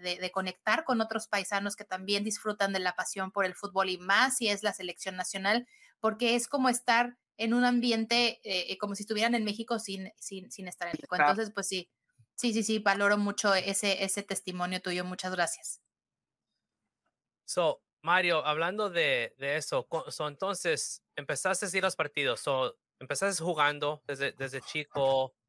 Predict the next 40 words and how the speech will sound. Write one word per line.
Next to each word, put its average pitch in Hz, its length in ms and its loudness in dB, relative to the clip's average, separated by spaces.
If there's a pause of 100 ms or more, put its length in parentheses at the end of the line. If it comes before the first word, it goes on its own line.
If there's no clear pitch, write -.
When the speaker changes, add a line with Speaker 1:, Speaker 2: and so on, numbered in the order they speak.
(100)
Speaker 3:
y 127 120 -6
empezaste, 127 460 -4
desde, 135 240 -4
you 131 80 -6
know, 123 100 0
a 120 100 0
los 117 140 -6
veinte, 131 380 -4
a 127 100 -2
los 123 180 -4
veinte 131 340 -6
y 123 120 -4
tantos 139 380 -4
años, 127 600 -4 (680)
you 139 80 -6
know, 123 100 -2
por 131 140 0
qué 151 160 0
cualquier 165 200 2
cosa 156 300 2
ya 143 120 2
no 143 100 -4
pudiste, 127 460 -6
¿verdad? 120 360 0
Lesiones 143 720 -2
y 127 60 -8
todo, 120 300 -2
Speaker 2:
Ujú. 110 120 -4
Speaker 3:
pero 113 460 -2
ahora, 156 640 4 (320)
eh, 139 100 -4
todo 151 380 2
ese, 139 580 2 (720)
el 123 140 -12
fanatismo 131 920 0
o 120 180 0
la 117 140 -2
pasión 139 340 -2
que, 131 200 -4
eh, 131 180 -2